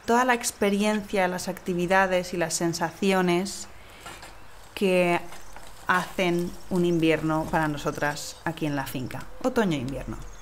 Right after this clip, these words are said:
Y, mm, para eso teníamos que vivir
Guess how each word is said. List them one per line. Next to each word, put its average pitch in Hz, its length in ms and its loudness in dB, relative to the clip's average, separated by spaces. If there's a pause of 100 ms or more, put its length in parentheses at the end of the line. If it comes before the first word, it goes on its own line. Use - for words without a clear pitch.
(720)
Y, 208 420 6
mm, 190 400 0 (380)
para 214 280 6
eso 320 280 2 (840)
teníamos 233 840 2 (480)
que 233 140 8
vivir 190 520 4